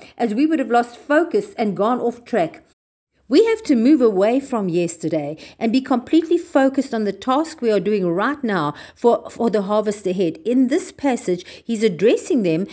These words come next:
about leaving things and people who were part of the previous season, leaving them behind and taking hold of the task ahead. You see, friends, we cannot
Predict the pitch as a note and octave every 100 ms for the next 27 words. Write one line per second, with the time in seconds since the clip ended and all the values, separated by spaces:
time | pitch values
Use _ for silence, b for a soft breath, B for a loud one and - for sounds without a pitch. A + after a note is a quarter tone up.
0 | B G3 G3 A3 G#3+ F#3 C4+ G#4 D#4 -
1 | A#3 B3 D4+ - A3 A3 - G4+ - F#3+
2 | G3 B B A3 A3 - D4+ C4+ G3+ G#3
3 | - D4+ D#4 D#4 D4+ - A#3 F3+ D#3+ C#3+
4 | B B - G3+ G3+ D#4 A4+ G4 F4 D#4
5 | C4+ G#3 F3 F3 - B3+ B3 A#3 A3+ A3
6 | F#3 F#3 F#3 G3+ E3 - F#3 F#3 F3+ B3+
7 | - F4+ F4+ B3+ F3+ D#3 - B B F#3
8 | A3+ D#4 F#4+ - - B3+ C#4 B3+ G#3 G3
9 | F#3+ D#3+ -